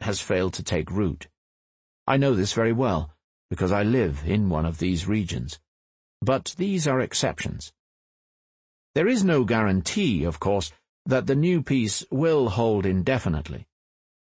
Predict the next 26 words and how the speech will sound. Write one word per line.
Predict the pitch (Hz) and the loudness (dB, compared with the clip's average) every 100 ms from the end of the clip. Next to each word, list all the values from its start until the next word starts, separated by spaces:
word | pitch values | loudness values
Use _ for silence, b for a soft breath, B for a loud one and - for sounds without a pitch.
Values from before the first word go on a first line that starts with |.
| _ _ | _ _
Just | 143 131 - | 0 0 2
as | 113 | 2
nuclear | 120 151 - 110 | 2 0 2 2
weapons | 101 101 98 95 85 | 2 0 0 0 0
made | 110 110 | 0 0
the | 90 | 0
new | 101 120 | 2 2
peace | 98 107 90 | 0 -2 -2
possible | - - 139 107 92 | -4 -4 -2 0 0
in | 90 | 0
the | 85 | 0
first | - 160 127 | 0 -2 0
place, | 101 87 - _ _ _ _ _ | -2 -4 -6 _ _ _ _ _
so | - 127 110 180 | 0 2 2 -2
future | - 151 156 117 | -2 -2 0 -2
technological | 90 104 - 104 101 101 90 98 | -2 -2 0 2 2 2 0 0
developments | 95 101 117 - 107 98 - - | 0 2 2 0 -2 -2 -4 -4
might | 117 170 214 | -2 0 -2
set | - 135 104 | -2 -2 -2
the | |
stage | 110 127 113 104 95 | -2 2 2 0 -4
for | - 117 | -4 0
new | 131 156 135 | 2 2 0
kinds | - 98 98 92 | 0 0 0 0
of | 98 | -2
war. | 135 117 82 76 | -2 -2 -2 -6